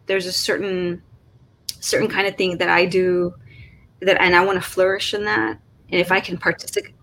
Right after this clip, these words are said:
if I can participate or contribute to those conversations, that, that is, that is wonderful. And, but I do think that, uh, the way I define an artist is,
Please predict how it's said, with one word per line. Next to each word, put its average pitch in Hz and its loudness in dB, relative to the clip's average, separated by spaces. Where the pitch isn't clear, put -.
if - -10
I 233 6
can 233 4
participate 190 -2
or - 0
contribute 196 -2
to 196 -6
those 175 0
conversations, 185 -4
that, 196 2
that 185 4
is, 175 0
that 185 2
is 180 2
wonderful. 170 -2
And, 165 -2
but 196 4
I 196 2
do 226 0
think 220 -4
that, 190 -2
uh, - -8
the 196 4
way 196 6
I 196 4
define 175 -2
an 180 -2
artist 180 0
is, - -4